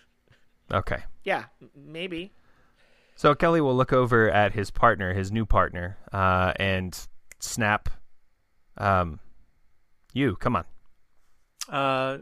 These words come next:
Speaker 3: Alex will, uh, will look up from a, from a disc that he's been staring at through this whole briefing, and, uh, and a shadow of, like, a, a frog will kind of, uh, reflect off the surface, and he'll be, and he'll just look up and say,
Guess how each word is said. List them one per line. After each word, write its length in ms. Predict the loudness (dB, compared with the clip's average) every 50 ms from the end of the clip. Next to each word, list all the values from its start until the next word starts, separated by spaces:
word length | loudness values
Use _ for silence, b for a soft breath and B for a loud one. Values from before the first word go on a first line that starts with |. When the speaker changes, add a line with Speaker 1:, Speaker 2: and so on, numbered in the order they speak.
| -2 2
Speaker 3:
Alex 440 | 6 8 8 8 8 4 -2 -4 0
will, 260 | 2 2 2 4 2
uh, 340 | 2 2 2 0 0 -2 -6 -4
will 260 | -2 -2 -2 0 2
look 200 | 2 0 2 2
up 200 | 0 0 0 -2
from 200 | -6 -4 -2 -2
a, 360 | 0 0 -2 -2 -4 -6 -10 -12
from 200 | -10 -6 -4 -4
a 60 | -4
disc 380 | 0 0 0 2 2 -2 -2 -2
that 120 | -2 0
he's 180 | 0 -2 -2 -2
been 180 | -4 -4 -4
staring 420 | -4 -2 0 2 2 2 2 0 -2
at 140 | -4 -4
through 100 | -6 -8
this 240 | -6 -6 -6 -6 -4
whole 180 | 0 2 2 2
briefing, 520 | 2 2 0 0 0 -2 -2 -4 -4 -6 B B B B B B B B B -8
and, 180 | -8 -4 -4
uh, 280 | -4 -4 -4 -4 -6 -6 -6
and 120 | -6 -4
a 40 | -2
shadow 520 | -2 2 2 4 4 4 4 4 6 4 4
of, 120 | 2 2
like, 180 | 0 0 2 2
a, 440 | 0 0 0 0 -2 -2 -4 -8 -10 -12 -14 -16
a 60 | -14
frog 560 | -14 -12 -2 2 4 6 8 8 8 6 4 0
will 100 | -2 -2
kind 260 | -2 -2 -2 0 2
of, 200 | 0 0 -2 -6 B B B B B B B B _ _ _ _ _ _ _ _ _ _ -20 -20 _ _ -20 -16 -10
uh, 280 | -8 -6 -6 -6 -6 -8
reflect 480 | -8 -10 -12 -2 2 4 4 4 4 4
off 200 | 2 2 2 2
the 100 | -4 -8
surface, 540 | -2 0 0 0 2 4 4 4 4 2 -4 B B B B B B B B -6
and 100 | 0 0
he'll 100 | 2 4
be, 320 | 4 4 4 4 2 0 -4 -8
and 160 | -12 -10 -6
he'll 120 | -6 -4
just 200 | -4 -4 -4 -4
look 160 | -4 0 2
up 220 | 2 2 2 2 -4
and 200 | -10 -12 -12 -14 -16 -20 -20 -20 -20
say, 380 | -12 -8 -6 -6 -4 -6 -8